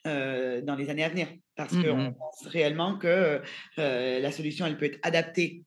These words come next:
Speaker 1: heu, à d'autres marchés en fonction de, enfin, de la législation en place, et cetera. Hem, mais heu, le, le, le, enfin, l'envie, heu et le besoin de, de devenir propriétaire,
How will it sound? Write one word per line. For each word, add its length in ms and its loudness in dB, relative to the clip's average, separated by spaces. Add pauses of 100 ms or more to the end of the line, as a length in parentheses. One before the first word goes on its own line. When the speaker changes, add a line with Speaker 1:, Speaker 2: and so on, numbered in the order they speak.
Speaker 1:
heu, 260 0
à 220 0
d'autres 260 2
marchés 380 2
en 120 0
fonction 400 -4
de, 400 -2
enfin, 140 -14
de 120 -12
la 80 -4
législation 680 -6
en 120 -4
place, 400 2
et 80 -10
cetera. 400 0 (440)
Hem, 480 -2 (120)
mais 280 6
heu, 300 4
le, 220 0
le, 180 0
le, 280 -2
enfin, 220 -6
l'envie, 600 0
heu 60 0
et 140 0
le 100 -2
besoin 380 -2
de, 160 -4
de 140 -6
devenir 280 -4
propriétaire, 520 -2